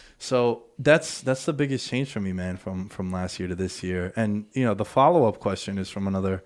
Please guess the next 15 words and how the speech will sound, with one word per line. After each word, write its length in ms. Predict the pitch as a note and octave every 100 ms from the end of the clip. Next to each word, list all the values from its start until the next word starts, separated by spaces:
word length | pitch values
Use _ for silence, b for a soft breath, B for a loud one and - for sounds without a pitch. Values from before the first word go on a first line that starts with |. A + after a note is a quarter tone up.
| b b b
person, 440 | - F#2+ - G2 F#2+
and 220 | F#2 G2
it 160 | A2
sort 240 | - - C#3+
of 100 | D3+
t-, 180 | - -
taps 340 | - A3 -
into 320 | B2 - A2+
the 160 | G2+ G2+
generation 640 | F#2+ G#2+ G#2 G2+ D3 -
thing. 320 | - G2+ F#2 F2+ b b b b b b b _ -
What 260 | G#2 C3
would 200 | D#3+ D3+
you 140 | A#2+ B2+
say 540 | - A#2+ G#2+ G#2 G2+